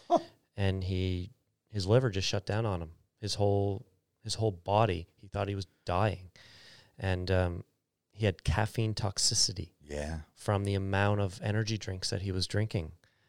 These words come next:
Speaker 2: And you're right. Yeah, okay, well, it might not nev-, ever happen to me, but, okay, a year in, two years in, three years in, you might be okay.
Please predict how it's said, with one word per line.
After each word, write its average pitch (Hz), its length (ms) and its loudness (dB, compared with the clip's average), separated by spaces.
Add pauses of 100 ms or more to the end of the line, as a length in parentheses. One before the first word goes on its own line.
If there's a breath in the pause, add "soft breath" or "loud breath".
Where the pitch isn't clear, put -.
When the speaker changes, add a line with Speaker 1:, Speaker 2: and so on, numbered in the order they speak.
(280)
Speaker 2:
And 101 500 6 (180)
you're 107 240 4
right. 120 420 6
Yeah, 123 340 8
okay, 123 340 4
well, 104 440 2 (760)
it 127 240 -4
might 120 220 2
not 123 220 2
nev-, 113 180 2 (100)
ever 113 200 6
happen 107 340 4
to - 120 -2
me, 117 360 2
but, 113 380 6 (1120)
okay, 120 240 6
a 110 40 6
year 120 360 8
in, 90 200 6
two - 220 0
years 135 300 4
in, 98 140 0
three 143 280 0
years 127 220 2
in, 117 100 2
you 117 80 0
might 120 200 4
be 123 140 4
okay. 135 580 4